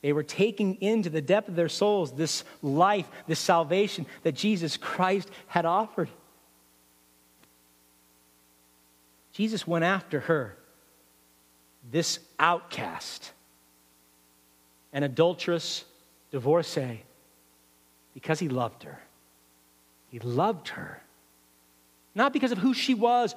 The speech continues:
or what she had done or not done, because he has set his love upon her, and he pursued her like the hound of heaven that he is. No man loved her, but Christ did.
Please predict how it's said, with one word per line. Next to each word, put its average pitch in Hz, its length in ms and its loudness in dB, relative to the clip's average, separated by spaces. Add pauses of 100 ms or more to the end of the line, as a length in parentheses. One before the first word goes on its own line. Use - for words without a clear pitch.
(120)
or 202 100 6
what 240 180 2
she - 140 -2
had 196 120 -2
done 233 320 4 (140)
or 190 100 4
not 240 320 4
done, 147 320 0 (840)
because 170 220 0
he 220 100 0
has 185 80 2
set - 480 0
his 175 160 0
love 190 200 4
upon 202 420 0
her, 127 260 -4 (1040)
and 123 80 -18
he 156 120 -6
pursued 196 500 -2
her 139 140 0
like 131 260 0
the 135 80 0
hound 175 360 0
of 127 80 -6
heaven 156 320 2
that 135 120 0
he 139 160 2
is. 135 360 -2 (1000)
No 190 220 4
man 233 320 2
loved 151 240 -2
her, 156 280 0 (680)
but 156 100 -18
Christ 196 360 0
did. 117 240 -8